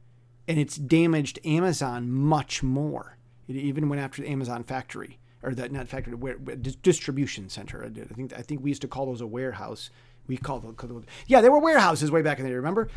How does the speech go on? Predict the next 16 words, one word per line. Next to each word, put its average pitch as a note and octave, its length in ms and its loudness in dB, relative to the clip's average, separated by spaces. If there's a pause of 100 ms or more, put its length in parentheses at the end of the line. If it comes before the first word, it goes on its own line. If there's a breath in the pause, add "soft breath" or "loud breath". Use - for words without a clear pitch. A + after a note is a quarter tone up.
(880 loud breath)
But G3 220 6 (560)
looking C4 880 6
at C#4+ 200 -2
things G#3 580 2
from F3+ 160 -2
the F3 80 2
perspective C#3+ 800 -2
of C#3 140 -4
a C#3 60 -2
God D3 500 0
who F#3+ 160 -2
is G#3 240 0
intervening, C#3 1000 -2 (260)
dropping D3+ 800 0 (760)
lesser F3 580 2
pains B2+ 920 -6